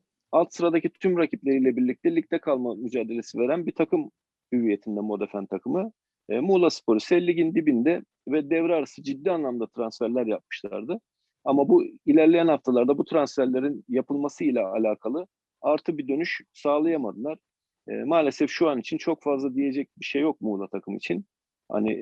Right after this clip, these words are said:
e, kurtarma şanslarını çok çok zayıf görüyorum Muğla takımının artık. E, Bergama Belediyespor Kozan deplasmanında golsüz beraberlikle dönerek bir puan alabildi. E, yedi haftadır galibiyete hasret bir takım diyebilirim. Özellikle iç saha maçlarında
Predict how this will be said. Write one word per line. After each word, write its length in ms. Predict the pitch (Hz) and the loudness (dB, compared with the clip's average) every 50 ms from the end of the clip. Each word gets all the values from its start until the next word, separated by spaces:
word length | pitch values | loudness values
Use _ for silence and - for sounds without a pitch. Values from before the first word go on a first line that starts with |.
| 113 117 110 | -4 -2 0
e, 280 | 107 107 107 104 107 - | 0 0 0 0 -2 0
kurtarma 460 | - 175 151 - - 165 156 151 135 | 2 2 2 4 2 2 2 2 2
şanslarını 560 | - - 123 117 - - 120 135 160 170 170 - | 0 0 -2 0 0 0 0 0 0 -2 -6 -8
çok 300 | - - 170 165 143 - | -4 -2 0 0 0 0
çok 220 | - - 131 104 - | -2 -4 -4 -4 0
zayıf 320 | 139 143 151 147 - - | 2 4 4 2 2 0
görüyorum 400 | - 107 98 98 95 95 98 101 - | -4 -4 -4 -4 -6 -8 -10 -12 -8
Muğla 220 | - 104 104 101 95 | -6 -6 -4 -4 -6
takımının 360 | - 98 - - 98 95 98 | -8 -10 -12 -14 -14 -10 -8
artık. 300 | 98 95 - - 101 - _ _ _ _ _ _ _ _ _ _ _ _ - - | -8 -8 -6 -4 -6 -6 _ _ _ _ _ _ _ _ _ _ _ _ -10 -6
E, 320 | 110 101 101 101 101 110 135 | -4 -2 -2 -2 0 2 4
Bergama 400 | 165 170 170 175 180 185 180 170 | 4 4 6 6 4 4 4 4
Belediyespor 680 | 180 175 185 180 185 185 - - - 185 180 175 - | 6 6 6 6 6 4 2 2 2 2 2 2 0
Kozan 420 | - - 190 185 175 175 160 151 | -2 2 2 4 4 4 2 2
deplasmanında 720 | 143 143 - 131 143 135 - - 143 143 147 147 156 170 170 | 0 0 0 -2 -4 -4 -4 -2 -4 -2 -2 -2 -2 -2 -2
golsüz 460 | 165 165 170 170 160 - 156 143 127 | 0 0 0 0 0 -2 -4 -4 -2
beraberlikle 680 | 123 113 113 107 104 107 101 101 98 - - 104 101 | 0 0 0 0 -2 -2 -4 -6 -6 -10 -10 -10 -8
dönerek 300 | 98 107 110 127 156 156 - - | -6 -6 -6 -6 -6 -6 -2 -2
bir 80 | 165 156 | -2 0
puan 280 | - 143 143 127 110 | 2 2 2 2 2
alabildi. 500 | 104 101 98 98 92 101 - - - - - _ _ _ _ _ _ _ _ _ - | 0 -4 -8 -10 -12 -14 -12 -10 -10 -10 -10 _ _ _ _ _ _ _ _ _ 0
E, 80 | 107 | 4
yedi 220 | 117 143 160 160 175 | 6 6 6 6 6
haftadır 360 | 160 156 - - 147 156 147 | 4 4 4 2 2 4 4
galibiyete 500 | 135 139 147 143 147 147 151 151 - 151 | 4 6 6 6 6 6 4 4 4 2
hasret 380 | 143 139 - - 170 - _ | 0 0 0 -2 -2 -2 _
bir 60 | - - | -6 -10
takım 320 | - 95 - 104 104 104 | -8 -8 -6 -4 -4 -2
diyebilirim. 520 | 107 107 104 101 104 101 120 156 175 185 - _ - | 0 0 0 0 -2 -4 -6 -6 -8 -10 -12 _ -2
Özellikle 480 | 135 135 143 151 151 151 - - 139 | 0 2 4 4 2 2 0 -2 -2
iç 120 | 123 165 - | -2 -2 -4
saha 240 | - - 147 135 127 | -4 -2 0 0 0
maçlarında 640 | 123 120 117 113 - - 113 120 139 147 170 175 | -2 -4 -6 -6 -6 -6 -6 -6 -6 -6 -6 -8